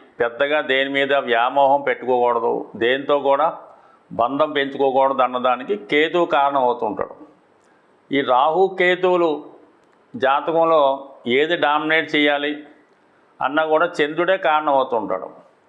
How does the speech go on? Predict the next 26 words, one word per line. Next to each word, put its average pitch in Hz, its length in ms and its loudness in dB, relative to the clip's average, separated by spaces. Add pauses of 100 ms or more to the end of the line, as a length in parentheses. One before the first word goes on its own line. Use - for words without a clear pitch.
(480)
చంద్రుడు 170 440 0
వైపు, 185 240 0 (140)
చంద్రుడు 170 420 0 (1200)
ఆశ 135 260 0 (140)
వైపు 180 280 0
వెళ్తూ 156 240 2 (120)
ఉంటే 160 180 -2 (1000)
రాహు 160 420 4 (100)
విజృంభించి 170 580 0 (480)
జాతకుడికి 151 600 0
పెద్ద 147 220 -2
పెద్ద 143 160 -2 (120)
కోరికలు 147 420 2
ఏర్పడుతూ 139 460 -2
ఉంటాయి, 135 280 -2
పెద్ద 123 220 -4
పెద్ద 127 160 -2 (100)
ఆశ 135 80 -2 (100)
కలుగుతూ 131 360 -2
ఉంటుంది, 123 240 -4 (120)
దానికోసం 127 500 -2
అనేక 135 220 -2 (100)
రకాల 143 280 0 (120)
పథకాలు 131 420 0
వేస్తూ 120 300 -2
ఉంటాడు. 117 280 -4